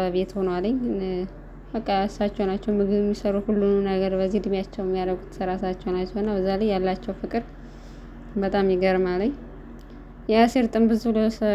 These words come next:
ሰክሮ ተኝቶ ነበር። በመሀል ላይ እንግዲህ ከአሜሪካ አቶ ዞሪውን ደወለና "ስልኩን አንሳ"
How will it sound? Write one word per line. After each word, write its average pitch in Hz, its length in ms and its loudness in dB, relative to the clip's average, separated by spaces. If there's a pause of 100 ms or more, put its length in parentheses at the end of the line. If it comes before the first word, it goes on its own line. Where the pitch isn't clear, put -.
(160)
ሰክሮ 202 400 -2
ተኝቶ 196 300 0 (100)
ነበር። 196 340 2
በመሀል 185 500 2
ላይ 196 180 2 (260)
እንግዲህ 180 340 -2
ከአሜሪካ 180 640 0 (960)
አቶ 214 160 0 (100)
ዞሪውን 226 420 6
ደወለና 208 560 2
"ስልኩን 202 420 -2
አንሳ" 190 220 -2